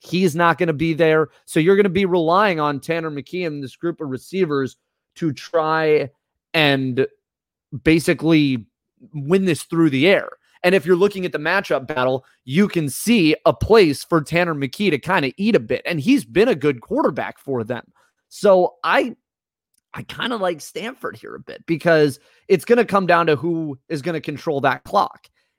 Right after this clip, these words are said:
And if Stanford has the ability to control possession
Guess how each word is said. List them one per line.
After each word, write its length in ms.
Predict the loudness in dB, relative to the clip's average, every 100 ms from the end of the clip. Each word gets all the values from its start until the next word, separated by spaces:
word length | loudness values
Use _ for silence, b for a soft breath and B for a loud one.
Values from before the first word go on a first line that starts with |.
| -6
And 140 | -2 -2
if 80 |
Stanford 540 | -4 -2 -2 0 -2 -2
has 260 | -2 0 2
the 100 | 0
ability 340 | 2 2 2 0
to 80 |
control 380 | -2 -6 -2 -2
possession 640 | -2 0 2 2 -2 -6